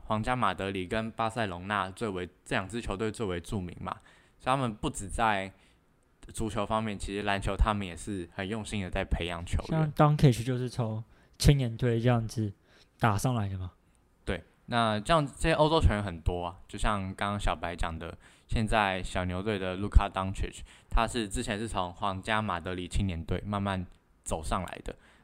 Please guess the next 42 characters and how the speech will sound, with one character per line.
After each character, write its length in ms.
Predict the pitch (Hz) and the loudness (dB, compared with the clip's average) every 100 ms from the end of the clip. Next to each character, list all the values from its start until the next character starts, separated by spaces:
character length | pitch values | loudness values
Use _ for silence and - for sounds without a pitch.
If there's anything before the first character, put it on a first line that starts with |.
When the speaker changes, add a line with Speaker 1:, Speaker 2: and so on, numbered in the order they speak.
| - | 0
Speaker 1:
那 240 | 123 104 - - | 2 2 -2 -14
之 180 | - 185 | -8 -4
前， 220 | - - - _ _ | -2 -2 -4 _ _
呃， 160 | 131 | 0
还 140 | 135 175 | 4 4
有 120 | 143 | 6
很 120 | 117 | 6
多 160 | 107 135 | 6 6
球 160 | - 104 | 6 6
员， 140 | 95 | 2
我 100 | 90 | -4
相 120 | 117 | -4
信 120 | 123 | -2
大 140 | 120 117 | 0 2
家 80 | 107 | 2
也 80 | |
很 160 | 95 82 | -2 -6
熟 280 | - 87 85 | -6 -4 -4
悉， 280 | - 92 92 | -6 -8 0
像 180 | 120 | 0
是 260 | 107 117 101 | 2 -4 -4
Ricky 340 | 104 104 107 98 | -4 2 2 2
Rubio， 400 | 101 101 90 110 - - - - | -4 -6 -8 -8 -16 -20 -20 -4
他 180 | 139 135 | 0 0
是 200 | 160 135 | 0 -2
从 440 | - 95 90 90 - - _ _ _ _ | 0 0 -2 -6 -12 -20 _ _ _ _
A 180 | 127 123 | 0 2
C 240 | - 120 | 0 -2
B 220 | 110 113 110 | -2 -4 -2
这 100 | 110 | -4
个 100 | 95 | -4
联 160 | 85 | -4
盟 220 | 85 82 - - | -6 -6 -2 -2
上 240 | - 90 | 0 -2
来 160 | 50 - | -6 -10
的。 160 | - - _ _ | -14 -16 _ _
那 260 | - 95 87 | -4 -2 -2
还 180 | 92 95 | 0 0
有， 280 | 110 92 85 - _ _ - | 0 -2 -6 -16 _ _ -8
呃， 360 | 107 98 95 92 | -4 -2 -2 -2
去 220 | - 135 | 4 4
年、 320 | 110 90 87 | 2 -6 -10